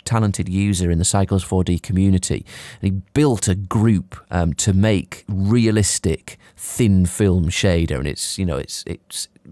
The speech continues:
about fifty of these nodes to, to create it. And it's brilliant, hugely powerful. Um, but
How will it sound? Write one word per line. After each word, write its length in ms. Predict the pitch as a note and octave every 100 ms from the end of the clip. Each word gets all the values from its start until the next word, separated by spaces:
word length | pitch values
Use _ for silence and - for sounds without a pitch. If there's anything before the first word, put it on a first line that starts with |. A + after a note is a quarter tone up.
| C#2 -
about 260 | G2 G#2
fifty 480 | - - B2 - A2
of 120 | F#2+
these 240 | F#2 F#2+ F#2
nodes 560 | F#2 F2+ E2+ E2 - -
to, 280 | - F2
to 180 | - F#2
create 480 | - G#2 G2 F2+ -
it. 80 | E2
And 120 | F2
it's 180 | E2 -
brilliant, 680 | - G2 - A#2 G2+ F2 G2+
hugely 280 | C3+ A2+ F#2+
powerful. 460 | F#2 F#2 F2 F2 - - - - C3 -
Um, 220 | A2 A2+ G#2+ A2
but 380 | D3 - -